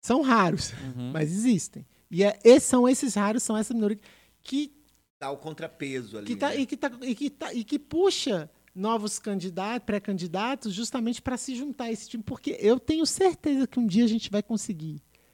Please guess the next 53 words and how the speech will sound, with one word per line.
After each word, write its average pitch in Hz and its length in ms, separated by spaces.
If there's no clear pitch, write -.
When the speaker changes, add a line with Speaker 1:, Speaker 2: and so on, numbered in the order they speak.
Speaker 1:
tirar. 170 320
Speaker 2:
Não, 254 140
Speaker 1:
A 196 100
gente 214 220
Speaker 2:
eu - 20
Speaker 1:
teve 269 160
uma 277 120
Speaker 2:
concordo. 277 40
Speaker 1:
renovação 233 320
de 240 80
mais 240 180
de - 40
sessenta 285 320
por - 160
cento. 156 480
Speaker 2:
Eu 135 80
concordo. 104 400
Speaker 1:
E, 214 300
e 208 60
eu 240 120
te 294 160
falo, 196 400
o 202 100
que - 120
eu 214 40
mais 277 220
escutei 302 380
ali 208 120
dentro 190 180
daquela 175 340
casa, 180 500
de 160 180
pessoas 170 380
que - 80
estão 170 220
lá 165 140
há 156 40
vinte, 156 460
trinta 196 360
anos, 180 580
é, 175 560
foram 202 300
que, 208 220
"Ah, 233 360
essa 175 200
reforma 208 420
não 254 160
vai 262 140
passar, 165 600
não 185 160
vai 233 140
ser 226 140
pautada." 139 720